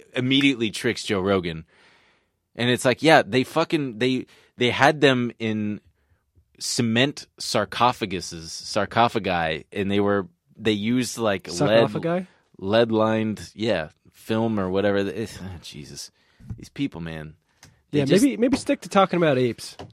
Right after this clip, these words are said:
Speaker 2: brother.
Speaker 1: <sighs> They all just have brain worms. And I'm
Speaker 2: <clears throat>
Speaker 1: jealous. I want them worms,
Speaker 2: You know, you
Speaker 1: man.
Speaker 2: know the, you know the thing where they, uh, well, I'll just do it to you.
Speaker 1: What?
Speaker 2: So, like, a a father and son are,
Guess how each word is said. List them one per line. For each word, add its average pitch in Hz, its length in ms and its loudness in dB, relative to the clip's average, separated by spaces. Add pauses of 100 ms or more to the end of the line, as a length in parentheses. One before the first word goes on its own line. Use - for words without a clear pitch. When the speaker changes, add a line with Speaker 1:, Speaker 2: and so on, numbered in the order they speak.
(120)
Speaker 2:
brother. 123 420 -2
Speaker 1:
<sighs> - 80 -20
They 127 160 0
all 170 220 8
just 143 220 -6
have 95 360 0
brain 98 420 -2
worms. 80 520 -10 (560)
And 190 180 8
I'm 156 120 8
Speaker 2:
<clears throat> - 20 -4
Speaker 1:
jealous. 98 400 2
I 98 60 0
want 113 200 -4
them 87 180 -4
worms, 85 420 -6
Speaker 2:
You 170 80 8
know, 175 80 6
you 175 80 4
Speaker 1:
man. 170 80 10
Speaker 2:
know 202 100 12
the, 196 160 2
you 160 100 4
know 185 100 10
the 180 80 2
thing 170 280 4
where 143 280 4
they, 123 440 0 (160)
uh, 104 480 -4 (640)
well, 156 160 6
I'll 143 100 2
just 131 180 -6
do 113 120 -4
it 101 80 -8
to 104 100 -8
you. 92 120 -10 (180)
Speaker 1:
What? 92 260 -4 (300)
Speaker 2:
So, 143 180 4
like, 131 180 0
a 120 340 -2 (1080)
a 135 60 0
father 151 420 6
and 120 140 -2
son 127 380 -2
are, 101 400 -4